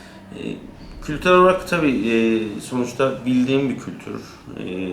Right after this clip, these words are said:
yakın bize. Buradakilerin birçoğunun işte gelince hastalar, "E, İranlı mısınız?" falan. E, Farsça bazen konuşuyorum, telefonda duyuyorlar. E, akrabalar, herkesin burada yüzde, belki yüzde yetmiş, e, kişinin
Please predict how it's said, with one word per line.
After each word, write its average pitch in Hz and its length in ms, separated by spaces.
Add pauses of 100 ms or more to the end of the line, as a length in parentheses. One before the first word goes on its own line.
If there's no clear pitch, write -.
(140)
yakın 110 460
bize. 95 360
Buradakilerin 120 580
birçoğunun 113 600 (180)
işte - 220
gelince 110 460
hastalar, 98 520 (140)
"E, 127 40
İranlı 123 440
mısınız?" 90 420
falan. 98 260 (760)
E, 92 480
Farsça 107 420
bazen 95 240 (100)
konuşuyorum, 92 520
telefonda 92 480
duyuyorlar. 98 520
E, - 720
akrabalar, 110 600 (160)
herkesin 110 560
burada 98 200
yüzde, 101 420 (440)
belki 104 380
yüzde 104 200
yetmiş, - 640
e, 101 320
kişinin 101 480